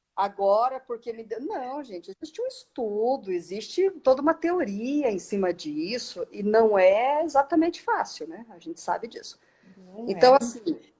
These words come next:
Speaker 1: é, essa integração toda que existe hoje, e eu sinto, Cássia, que tem um movimento,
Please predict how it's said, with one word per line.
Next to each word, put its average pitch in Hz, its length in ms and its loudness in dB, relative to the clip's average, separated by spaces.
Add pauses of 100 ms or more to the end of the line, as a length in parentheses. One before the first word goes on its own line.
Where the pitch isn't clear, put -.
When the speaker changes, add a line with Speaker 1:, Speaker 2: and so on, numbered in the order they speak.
(260)
Speaker 1:
é, 180 760 2 (180)
essa 220 800 -4 (760)
integração 196 880 -2
toda 220 520 0
que 185 160 -8
existe 180 560 -8
hoje, 185 440 -2
e 208 140 2
eu 269 160 8
sinto, 262 720 -8
Cássia, 175 480 -2
que 202 160 -10
tem 247 500 2
um 254 80 -4
movimento, 247 1160 -2